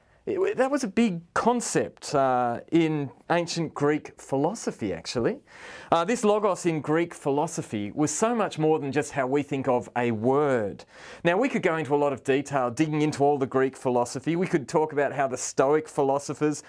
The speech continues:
thought of the logos as the rational principle by which everything exists. And, and, but John doesn't talk about this logos, this word, as just a,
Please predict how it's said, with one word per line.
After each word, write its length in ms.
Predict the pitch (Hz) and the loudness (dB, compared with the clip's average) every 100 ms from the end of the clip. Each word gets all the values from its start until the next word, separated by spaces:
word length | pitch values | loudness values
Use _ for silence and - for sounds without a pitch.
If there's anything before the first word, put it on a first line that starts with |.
| - - | -20 -14
thought 360 | - 156 151 156 | 0 2 2 0
of 180 | 139 | -2
the 100 | 117 | 0
logos 500 | 127 131 135 143 147 | 2 2 2 2 2
as 140 | 143 131 | 0 0
the 140 | 131 | 0
rational 480 | 131 143 - 156 143 | 2 2 0 0 0
principle 640 | - - 156 160 139 151 | 0 -4 -2 -4 -2 -2
by 180 | 127 131 | 0 0
which 240 | 139 143 147 | 0 0 0
everything 460 | 143 139 143 143 | -2 -2 -4 -2
exists. 640 | 135 113 120 143 - - 143 | -2 0 0 0 -2 0 2
And, 160 | 131 - - - | 0 -4 -16 0
and, 280 | 165 175 170 - - _ _ _ _ _ - - | 0 0 -4 -12 -20 _ _ _ _ _ -20 -10
but 140 | - 175 | -6 -2
John 260 | 220 254 | 0 0
doesn't 340 | 277 233 190 120 | 0 -2 -4 -8
talk 300 | - 175 - | -2 -2 -2
about 320 | 135 113 - | -4 -4 -2
this 320 | 123 110 - | -6 -6 -10
logos, 540 | - 120 143 127 120 - | -2 0 2 0 -2 -2
this 200 | 131 - | -4 0
word, 400 | 120 135 135 110 | 0 2 2 0
as 140 | 117 | -4
just 260 | - - - | -4 -4 -2
a, 140 | 110 | -4